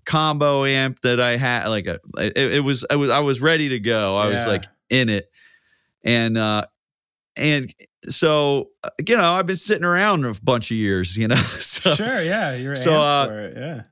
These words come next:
Speaker 1: so he, so basically, um, E-, Evan's just not got his shit together, and he can't get, he can't get to practice, and,
Speaker 2: Oh, man.
Speaker 1: um, and, uh,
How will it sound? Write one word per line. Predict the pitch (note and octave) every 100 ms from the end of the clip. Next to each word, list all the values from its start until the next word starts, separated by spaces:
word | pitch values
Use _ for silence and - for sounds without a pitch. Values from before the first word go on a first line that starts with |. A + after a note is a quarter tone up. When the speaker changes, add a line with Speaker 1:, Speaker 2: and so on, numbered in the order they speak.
| - - _ _ _ _
Speaker 1:
so | - D#3+ E3+
he, | G3+ G3 -
so | - - E3 D#3 D3
basically, | F3 F#3+ - D#3+ C#3 C#3+ C3+ C3 A#2+ _ - _ _ _ -
um, | A#2 A#2 A#2 A2 G#2+ G#2 F#2 _ _ _ _ _ _ _ -
E-, | D3+
Evan's | E3+ D3 F#3+ G3+ E3+
just | D3+ D3
not | C#3+ D3 A#2+
got | C3+ B2+
his | A2+ G#2+ - - _ _ - -
shit | - - F3+ F3
together, | A2 G2+ A2 A2 G#2+
and | G#2
he | A2
can't | F#2+ - B2 A2 G2
get, | G#2+ G#2 - _
he | - A#2+
can't | A2+ D3 A#2+ G2
get | G#2+ F2+
to | F#2
practice, | - G2 F2 - E2 - - -
and, | G2 G2 G2 F#2+
Speaker 2:
Oh, | F#2
man. | F#2+ F#2 F#2 G#2 _ -
Speaker 1:
um, | A2 G#2+ G2+ F#2+
and, | A2 A2+ G#2+ G#2+
uh, | G#2 G2 F#2+